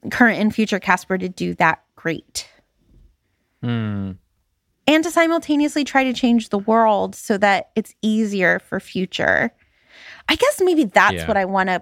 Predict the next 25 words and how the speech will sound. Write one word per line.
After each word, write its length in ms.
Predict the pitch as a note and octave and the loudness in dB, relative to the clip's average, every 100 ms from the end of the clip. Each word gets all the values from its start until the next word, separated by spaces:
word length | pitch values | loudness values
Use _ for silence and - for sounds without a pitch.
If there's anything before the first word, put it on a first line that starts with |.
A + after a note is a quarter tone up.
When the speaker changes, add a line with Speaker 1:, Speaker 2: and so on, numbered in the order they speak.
| _ | _
Speaker 1:
pull 220 | - F3 | -2 2
out 240 | E3+ E3 - | 4 2 -4
from 200 | F#3+ F3+ | -6 -4
the 140 | F3 F3 _ | -6 -8 _
de 100 | - | -8
Botton 760 | F3 F3 E3+ E3 E3+ F#3 A3+ A#3+ _ _ _ _ _ _ | -4 -4 -4 -6 -4 -2 -4 -6 _ _ _ _ _ _
quote 320 | - G3 C#4 C#4 D3 A2+ | -2 2 4 2 0 -4
Speaker 2:
Hmm. 40 | _ _ _ _ _ | _ _ _ _ _
Speaker 1:
is, 240 | B3+ B3 A#3+ | 2 2 2
like, 360 | A#3+ A#3 A#3 _ _ _ _ _ _ _ _ _ _ _ | 0 0 -4 _ _ _ _ _ _ _ _ _ _ _
it's 160 | A#3 - | -4 2
our 240 | C#4 D4+ | 4 4
job 480 | B3+ A#3+ A#3+ A#3+ A3+ A#3+ _ - | 2 2 4 2 -2 -16 _ -8
to 560 | A#3 G#3+ G#3+ G3 G3 _ _ _ _ _ _ _ | -4 -2 -2 -4 -6 _ _ _ _ _ _ _
painfully 1000 | - A#3 A3+ A#3 B3 A3+ A#3 A#3 B3 B3 _ - _ | -2 2 4 2 2 2 4 4 2 0 _ -20 _
change 720 | - - A#3+ A3 G#3+ G3+ G3+ - | -6 2 2 4 2 0 -2 -2
the 140 | G3+ | -2
world 420 | F#3 F#3 E3+ F3+ | 2 2 2 -2
so 140 | - G3 | -8 -8
that 180 | F3+ | -4
the 80 | F#3+ | -4
next 280 | F#3+ - - | -2 -2 -2
generation 680 | - G3 - C#4+ - A#3 A#3 | -4 -2 -2 -2 -2 -4 -2
can 160 | - | -2
acquire 640 | G#3 - - - - - | -2 -2 2 2 2 -2